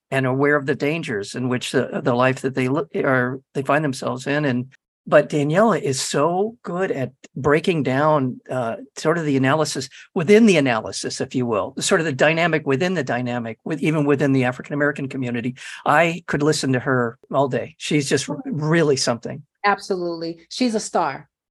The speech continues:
Speaker 2: She's an undeniable star. That, that is just the end of the day. And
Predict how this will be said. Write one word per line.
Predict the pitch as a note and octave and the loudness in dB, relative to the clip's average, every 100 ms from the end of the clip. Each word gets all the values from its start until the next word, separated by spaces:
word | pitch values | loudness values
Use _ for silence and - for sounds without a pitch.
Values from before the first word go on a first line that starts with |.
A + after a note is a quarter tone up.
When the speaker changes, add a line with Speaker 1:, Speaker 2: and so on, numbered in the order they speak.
| _ - | _ -4
Speaker 2:
She's | A#3 G3+ | -2 2
an | - - | 0 2
undeniable | G#3 G#3+ G3+ G3+ F#3+ F3 F3 E3 E3 D#3+ _ | 2 4 4 2 2 0 -2 -4 -8 -8 _
star. | - - D#3 C#3+ D#3+ | -20 -4 -2 0 2
That, | F3 E3 | 0 2
that | F3 F3 | 0 0
is | F3+ E3+ _ | -2 -6 _
just | F3+ F3 | -4 -4
the | - | -4
end | F3+ | -2
of | E3+ | -2
the | E3+ | -2
day. | E3+ E3+ F3+ | 0 0 0
And | F3 | -4